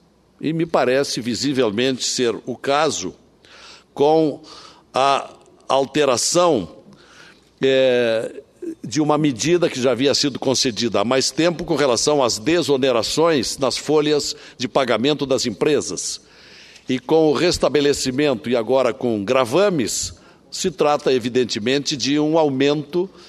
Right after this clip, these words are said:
de impostos. O que eu que-, queria e quero dizer, presidente, é que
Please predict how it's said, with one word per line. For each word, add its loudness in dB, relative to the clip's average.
de 0
impostos. -4
O -4
que -4
eu 4
que-, 0
queria 2
e 0
quero 0
dizer, 0
presidente, -4
é 2
que 2